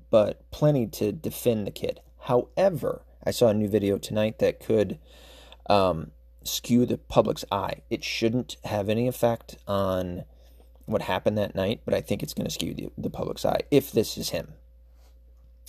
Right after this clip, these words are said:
But anyway, when it comes to the, uh, in and out of, or ins and outs of, uh, Kyle Rittenhouse, um, they were trying to, the, the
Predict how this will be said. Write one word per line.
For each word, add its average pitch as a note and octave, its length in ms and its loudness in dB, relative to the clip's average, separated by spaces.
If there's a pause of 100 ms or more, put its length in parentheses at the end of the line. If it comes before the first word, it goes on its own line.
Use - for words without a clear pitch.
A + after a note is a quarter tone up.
But B2+ 100 6
anyway, G2+ 280 2
when G#2 140 -4
it - 60 -12
comes C3 260 -2
to - 440 -4 (560)
the, G#2+ 640 -6 (380)
uh, G2+ 320 0
in B2 120 4
and G#2+ 120 2
out G#2+ 260 0 (120)
of, G#2 420 -2
or - 200 -6
ins A2 300 -2
and G#2 140 -6
outs - 420 -6 (100)
of, G2+ 580 -2 (200)
uh, G2+ 220 -6
Kyle G2+ 320 2
Rittenhouse, G#2 680 -4 (600)
um, G#2 580 0 (480)
they A#2 220 4
were A#2 180 -2 (320)
trying - 320 0
to, F#2+ 100 2
the, E2 400 0
the E2 300 -6